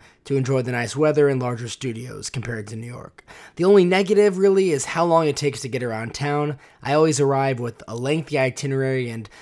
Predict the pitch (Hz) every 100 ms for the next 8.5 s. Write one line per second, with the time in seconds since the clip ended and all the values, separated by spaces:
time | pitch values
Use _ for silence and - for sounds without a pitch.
0 | - 139 131 151 143 135 131 120 117 135
1 | 160 175 139 135 135 127 117 117 117 107
2 | 127 123 107 104 160 156 143 - 127 120
3 | 110 107 - 180 160 156 165 151 127 113
4 | 113 - - - 143 139 - 139 131 117
5 | 120 - 123 - 110 110 107 - - -
6 | _ _ _ - 151 131 - 156 185 185
7 | 196 180 185 185 190 185 185 196 220 233
8 | 156 190 208 202